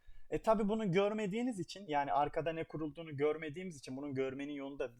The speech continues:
var mı bilmiyorum ama ya da işte internetten bir araştırabilirsiniz. Apex'le birlikte Apex'i kurarken bilgisayara ne kuruluyor, Apex'in içinde ne geliyor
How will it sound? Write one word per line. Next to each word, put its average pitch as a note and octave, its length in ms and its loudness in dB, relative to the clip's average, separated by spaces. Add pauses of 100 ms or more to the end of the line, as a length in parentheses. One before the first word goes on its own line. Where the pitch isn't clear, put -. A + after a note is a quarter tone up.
(140)
var C3 200 4
mı B2+ 200 -8
bilmiyorum B2+ 460 -4
ama D3+ 260 -4
ya B2+ 180 0
da B2+ 40 -2
işte B2+ 220 -8
internetten C3 680 -4 (360)
bir C#3 180 -2
araştırabilirsiniz. C3 960 0
Apex'le C3 360 -2
birlikte B2+ 560 -4
Apex'i - 400 -6
kurarken B2 500 -6
bilgisayara A#2+ 460 -2
ne B2 180 -6
kuruluyor, A2+ 380 -8
Apex'in A#2+ 440 -8
içinde A#2 320 -10
ne B2 100 -4
geliyor B2 380 -2